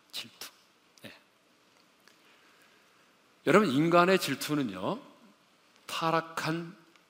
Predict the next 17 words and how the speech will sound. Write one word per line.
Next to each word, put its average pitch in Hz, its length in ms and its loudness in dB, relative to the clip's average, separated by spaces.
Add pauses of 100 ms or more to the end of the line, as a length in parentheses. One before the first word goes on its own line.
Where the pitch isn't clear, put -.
(180)
인간의 120 480 -4
성품이고, 135 800 -10 (1040)
그리고 117 240 -6
무서운 147 480 -2
감정적 135 680 -4
에너지를 117 540 -6
가지고 98 340 -12
있어요. - 260 -14 (3750)
그런데 208 300 4
우리 175 340 2
타락한 196 480 2
인간들에게는 147 880 2
크고 208 240 -4
작음의 160 440 -2
차이만 170 480 -4
있을 143 220 -6
뿐, 233 460 -6